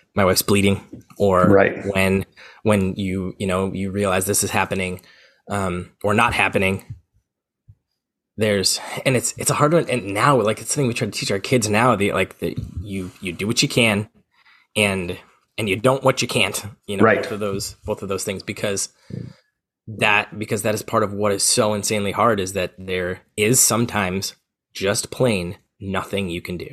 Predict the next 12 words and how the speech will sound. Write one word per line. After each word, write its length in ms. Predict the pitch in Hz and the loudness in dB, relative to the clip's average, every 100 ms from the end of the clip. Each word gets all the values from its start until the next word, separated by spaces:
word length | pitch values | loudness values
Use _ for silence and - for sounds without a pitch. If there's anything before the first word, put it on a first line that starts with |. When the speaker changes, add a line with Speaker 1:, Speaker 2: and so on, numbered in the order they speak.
| - _ _ - | -18 _ _ -2
Speaker 2:
Yeah. 280 | - - - | 0 0 -2
Speaker 1:
And 80 | 101 | -8
to 80 | 101 | -8
feel 340 | - 131 120 | 0 4 4
that 180 | 104 101 | 2 2
out 160 | 101 92 | 0 0
of 100 | - | -2
control 600 | 104 - 98 87 87 _ _ _ - | -4 -2 -2 -2 -4 _ _ _ -4
is 120 | 85 | 0
so 240 | - - | 2 0
hard. 240 | - 69 - _ _ - | -4 -12 -20 _ _ 0
Speaker 2:
Right. 400 | 107 98 95 | 4 4 2